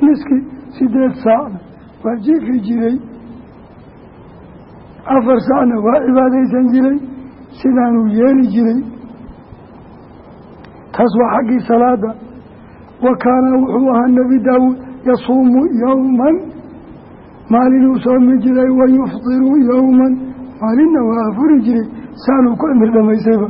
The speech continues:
adduunka inuu maalina soomo, maalinna afuro, salaadiina inuu afar saacna habeenkii Ilaah caabudo tukado, siddeed saacna socdo, laakiin uu tashiilo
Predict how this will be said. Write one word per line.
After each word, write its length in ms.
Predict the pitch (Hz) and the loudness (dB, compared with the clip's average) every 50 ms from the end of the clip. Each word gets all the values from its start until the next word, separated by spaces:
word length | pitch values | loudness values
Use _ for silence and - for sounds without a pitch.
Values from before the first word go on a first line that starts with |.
| - - - - - - - | -6 -12 -16 -20 -20 -20 -16
adduunka 360 | - 226 226 285 285 247 - 269 | -8 -2 0 2 2 2 2 0
inuu 160 | 247 240 233 | 0 2 2
maalina 380 | 226 220 226 247 247 240 247 226 | 2 2 2 2 2 2 0 0
soomo, 320 | 165 208 214 214 208 202 202 - - - - - - | 0 0 0 0 0 -2 -6 -10 -16 -20 -20 -8 -2
maalinna 480 | - 247 254 262 262 262 247 233 233 | 0 2 2 4 4 4 4 4 2
afuro, 340 | 220 185 160 202 226 240 226 - - - - - - - - - - - | 0 0 0 0 0 0 -2 -4 -8 -18 -20 -20 -20 -20 -20 -20 -20 -14
salaadiina 760 | - - 208 220 247 254 262 254 202 226 262 262 254 240 240 - - - - - - - - | -6 -2 0 0 2 2 0 0 0 0 2 2 2 0 -2 -6 -10 -14 -16 -18 -18 -10 -4
inuu 280 | - 262 262 262 285 262 | 0 2 2 2 2 0
afar 240 | 240 185 220 220 190 | -2 -2 -4 -4 -2
saacna 360 | 175 226 254 262 240 233 220 | 0 0 0 2 2 0 0
habeenkii 540 | 208 226 254 285 302 277 254 214 175 226 233 - - - - - - - | 0 0 0 2 2 2 2 0 0 -4 -6 -8 -12 -18 -18 -18 -10 -4
Ilaah 260 | 226 233 247 269 262 | -2 0 0 0 0
caabudo 460 | 262 233 226 233 226 233 277 311 339 330 233 | 0 0 0 0 0 2 2 2 2 2 2
tukado, 420 | 190 254 214 180 240 226 220 233 226 233 - - - - | 0 -2 0 2 2 2 2 2 -2 -4 -8 -16 -18 -10
siddeed 340 | - - 277 294 320 285 208 | -4 -2 0 2 2 0 0
saacna 280 | 196 247 262 233 226 220 | -2 -2 -2 -2 -2 -2
socdo, 360 | 170 175 226 220 214 226 247 - - - - - - - - | -2 -4 -4 -2 -2 -2 -2 -4 -6 -14 -18 -20 -18 -8 -2
laakiin 360 | 226 233 233 185 214 277 285 | 0 0 2 2 4 4 4
uu 80 | 277 269 | 4 4
tashiilo 480 | 269 240 220 160 196 254 262 262 262 | 2 0 0 2 2 2 4 4 2